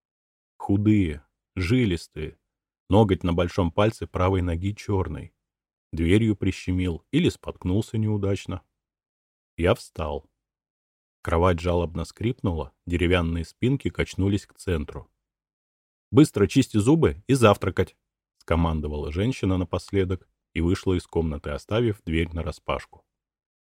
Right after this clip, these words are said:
А я стоял и тупо смотрел в зеркало.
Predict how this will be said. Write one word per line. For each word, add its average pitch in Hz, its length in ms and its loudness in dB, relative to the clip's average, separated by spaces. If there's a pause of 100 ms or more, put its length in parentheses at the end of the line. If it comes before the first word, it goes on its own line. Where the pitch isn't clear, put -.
А 82 80 2
я 85 160 4
стоял 120 560 2 (380)
и 80 100 -4
тупо - 320 -4
смотрел 90 500 -2
в - 80 -14
зеркало. 78 560 -6